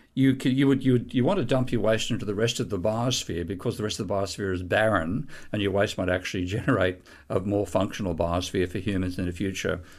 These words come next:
you know, future millennia. Um, so you, you actually want to generate carbon dioxide and put that into the atmosphere. You've got to find a way to retain the, et cetera, et cetera.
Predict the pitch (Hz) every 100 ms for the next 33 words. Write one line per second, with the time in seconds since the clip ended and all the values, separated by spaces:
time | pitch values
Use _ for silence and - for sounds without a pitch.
0 | - - 90 - 101 - 90 90 92 104
1 | 95 87 - - - - - 95 92 92
2 | 90 98 92 92 107 104 95 87 110 95
3 | 98 90 82 - 90 85 87 87 85 -
4 | 87 87 110 90 87 90 90 87 90 87
5 | 110 98 95 95 92 95 92 87 85 85
6 | 87 - 113 110 95 - - - - -
7 | 110 - 98 - 87 - 107 - 80